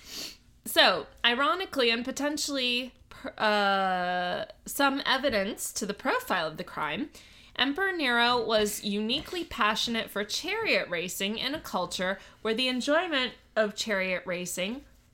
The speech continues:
was seen as petty, brutish, and non-fitting for emperors and the upper class. So it was, like, the plebe sport, I guess. It was the passion for chariot racing that initially <laughs> endeared Emperor Nero to the public, and oh boy, did it age well for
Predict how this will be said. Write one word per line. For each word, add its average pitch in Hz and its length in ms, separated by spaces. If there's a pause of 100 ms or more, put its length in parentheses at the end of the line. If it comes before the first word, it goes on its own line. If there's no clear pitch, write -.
(100)
was 220 300
seen 285 300
as 185 240
petty, 190 580
brutish, 226 580
and 190 280
non-fitting 220 720
for - 160
emperors 170 680
and 240 200
the 240 100 (100)
upper 247 280
class. - 400
So - 100
it - 0
was, 247 160
like, 208 240
the 190 80
plebe 254 380
sport, - 560
I 190 80
guess. - 360 (920)
It 285 100
was 277 140
the 285 80
passion 330 500
for 311 140
chariot 311 440
racing 202 360
that 190 160
initially 254 540
<laughs> - 20
endeared 269 720
Emperor 208 420
Nero 185 380
to 196 140
the 190 80
public, 180 480
and 202 260
oh 440 260
boy, 175 280
did 175 180
it 233 300
age 185 400
well 120 180
for - 220